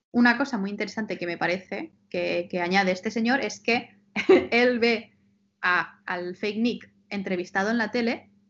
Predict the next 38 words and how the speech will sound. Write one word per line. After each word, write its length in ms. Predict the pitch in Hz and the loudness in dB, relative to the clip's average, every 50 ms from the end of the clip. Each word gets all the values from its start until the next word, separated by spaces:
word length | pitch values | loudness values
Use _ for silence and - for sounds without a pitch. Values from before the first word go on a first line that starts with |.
| _ _ _ | _ _ _
y 160 | - 220 214 | -2 -2 0
luego 280 | 208 214 220 202 190 180 | 2 2 2 2 0 0
busca 580 | 190 220 214 - - - 180 156 - - - _ | -2 -2 -4 -4 -4 -2 -2 -2 -2 -6 -10 _
a 500 | - 180 180 175 175 175 170 170 - - - | -2 0 0 0 0 -2 -2 -4 -6 -8 -6
la, 220 | 180 175 170 - - | -4 -4 -4 -4 -2
bueno, 240 | 208 208 196 190 180 | 0 0 0 0 0
fotos 360 | - - 208 202 214 214 196 | -2 -2 -2 0 0 -2 0
de, 520 | 196 214 208 208 208 208 208 208 202 - - | 0 0 2 2 2 0 0 0 -2 -4 -6
del 300 | - 190 202 202 202 208 | -8 -6 -6 -4 0 2
Nicolás, 580 | 226 254 247 226 196 214 - - - - - - _ | 2 2 2 2 2 2 0 0 -4 -12 -20 -14 _
de 80 | 214 185 | -6 -4
cuando 180 | 185 185 180 180 | -4 -4 0 0
era 100 | 185 190 | 0 0
pequeño, 320 | 214 214 247 247 247 277 | 0 2 2 4 4 4
y 40 | 302 | 4
dice, 380 | 233 196 190 - 175 165 - - _ _ _ _ _ _ _ _ _ | 2 2 0 -4 -8 -8 -8 -10 _ _ _ _ _ _ _ _ _
"Vamos 180 | 175 175 165 | -4 -2 0
a 40 | 156 160 | 0 0
ver, 220 | 180 185 - - _ _ _ _ _ _ _ | 0 -2 -4 -8 _ _ _ _ _ _ _
pero 220 | - 170 170 175 165 | -6 -2 0 0 -2
es 80 | 165 165 | -2 -2
que 80 | - 180 | -2 0
nadie 260 | 185 190 190 196 202 | 2 2 2 0 -2
se 120 | - - 202 | 0 0 0
ha 80 | 202 | 2
dado 220 | 202 214 240 262 - | 2 2 2 0 0
cuenta 460 | 392 359 302 - 185 180 190 - - | 0 -2 2 2 0 0 0 -4 -6
<laughs> 1040 | 415 415 - 554 605 - - 554 - - 508 - - - 466 415 - - - 427 - | -6 -6 -4 -6 -8 -6 -8 -10 -8 -6 -6 -6 -6 -4 -4 -4 -4 -4 -2 2 2
de 140 | 262 233 | 2 2
que 100 | - - | 4 0
este 180 | 233 233 247 247 | 0 0 0 -2
señor 300 | 240 247 240 247 254 254 | 0 0 0 0 0 2
no 200 | 262 269 262 269 | 2 2 4 4
es 180 | 269 269 269 311 | 2 2 0 -4
este 220 | 294 - - 339 | -6 -2 0 2
niño". 380 | 339 302 233 208 196 190 190 - _ _ _ _ _ _ _ _ - - - | 4 4 4 2 2 -2 -2 -6 _ _ _ _ _ _ _ _ -20 -10 0
Y 100 | - 247 | 2 4
dice, 580 | 220 226 220 220 - - 202 185 175 - - | 6 6 4 4 0 0 0 0 0 0 -4